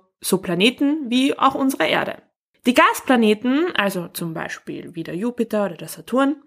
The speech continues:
die um einiges größer und massereicher sind, entstehen ja ein wenig anders.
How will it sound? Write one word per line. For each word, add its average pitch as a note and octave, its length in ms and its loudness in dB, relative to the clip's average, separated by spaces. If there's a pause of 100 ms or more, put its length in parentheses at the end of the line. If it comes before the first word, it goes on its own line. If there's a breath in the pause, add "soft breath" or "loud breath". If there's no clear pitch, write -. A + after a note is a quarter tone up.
(480 soft breath)
die A#3+ 80 4
um B3 160 2
einiges A#3 460 2
größer C#4 520 2
und G#3+ 140 -2
massereicher G#3 540 0
sind, C4+ 440 -4 (200)
entstehen B3 480 0
ja C#4 220 4
ein C4 220 2
wenig B3+ 320 -2
anders. F#3 600 -4